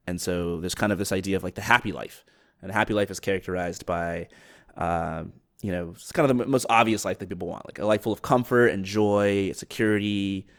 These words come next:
free time, you know, money, satisfaction. But then there's also, like, this other type of life that people can optimize for, which is, like, a meaningful life. And that's a life full of, like, significance and purpose and coherence and societal contribution. And I think the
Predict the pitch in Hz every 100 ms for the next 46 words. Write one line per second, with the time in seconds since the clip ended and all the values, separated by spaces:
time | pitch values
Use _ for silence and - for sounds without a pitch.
0 | _ - 113 107 - 104 98 95 92 92
1 | 95 92 98 101 95 95 95 90 - 80
2 | - 90 87 - - _ _ _ - 123
3 | 185 185 220 202 175 135 156 151 104 92
4 | 92 92 - 92 85 92 90 98 92 -
5 | 92 90 92 92 101 98 110 123 104 -
6 | 67 50 - _ _ _ _ - 98 110
7 | 107 104 - 98 90 87 - 101 101 101
8 | 87 - 82 - - - _ - 90 -
9 | 104 - - - 92 87 95 117 95 80
10 | - - 92 92 92 98 98 95 90 90
11 | 85 90 - - - _ _ _ _ -
12 | 104 98 143 151 -